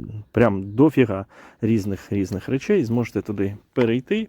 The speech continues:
подивитись і придбати зі знижкою те, що вам потрібно. Так? Це такий от від мене вам подарунок своїм улюбленим глядачам. Polaris і Thais. Давайте дивитись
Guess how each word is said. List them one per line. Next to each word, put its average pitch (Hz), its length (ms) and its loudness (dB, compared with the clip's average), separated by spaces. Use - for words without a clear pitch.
подивитись 120 680 -2
і 175 140 -2
придбати 107 520 -6
зі 95 140 -6
знижкою 107 400 -6
те, 110 160 -2
що - 160 -10
вам 104 180 -6
потрібно. - 600 -8
Так? - 160 -6
Це 143 180 2
такий 120 340 0
от 110 220 -4
від 101 200 -4
мене 107 280 2
вам 107 280 0
подарунок 104 560 -4
своїм 113 360 -4
улюбленим 110 600 0
глядачам. 104 800 -4
Polaris 120 720 2
і 117 240 -2
Thais. 101 520 -2
Давайте 120 340 4
дивитись 104 580 -6